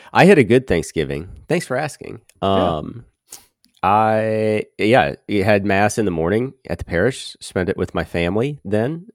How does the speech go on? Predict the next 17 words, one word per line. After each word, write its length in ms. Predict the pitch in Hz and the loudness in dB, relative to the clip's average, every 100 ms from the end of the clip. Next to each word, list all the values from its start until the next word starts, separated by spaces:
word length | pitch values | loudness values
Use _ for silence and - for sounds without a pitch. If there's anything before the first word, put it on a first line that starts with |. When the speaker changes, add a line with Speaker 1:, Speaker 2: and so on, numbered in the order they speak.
| - | -10
Speaker 1:
um, 540 | 143 76 76 76 95 _ - | -8 -6 -6 -8 -12 _ -14
which 120 | 87 | -10
was 120 | 82 | -6
great. 380 | 80 92 - - _ _ _ _ _ _ _ _ 95 | -2 -2 -2 -10 _ _ _ _ _ _ _ _ -2
And 540 | 98 95 95 90 - - | 0 2 0 -4 -6 -4
I 80 | 120 | 0
kinda 180 | 185 | 0
consider 420 | 160 135 - 131 123 | 0 -4 -2 0 0
it 100 | - | 0
part 160 | 120 | -2
of 120 | 101 | -2
the 60 | - | -6
Thanksgiving 540 | 120 110 - 98 82 | -6 -6 -4 -4 -4
week, 260 | 95 104 - | -2 -4 -4
but 220 | 87 82 | -8 -8
deer 180 | 107 135 | -4 -4
season 640 | - 90 85 80 73 78 | -2 -4 -4 -6 -8 -10